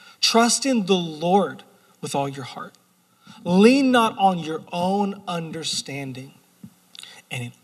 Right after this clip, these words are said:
all your ways, acknowledge him." Ask him.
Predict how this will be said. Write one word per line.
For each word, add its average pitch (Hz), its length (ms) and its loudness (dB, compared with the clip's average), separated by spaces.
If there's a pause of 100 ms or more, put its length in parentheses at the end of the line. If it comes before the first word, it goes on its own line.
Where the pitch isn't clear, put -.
(120)
all 180 280 6
your 143 200 -2
ways, - 580 -12 (580)
acknowledge 139 600 -8
him." 170 180 -20 (680)
Ask - 380 -6
him. 139 220 -20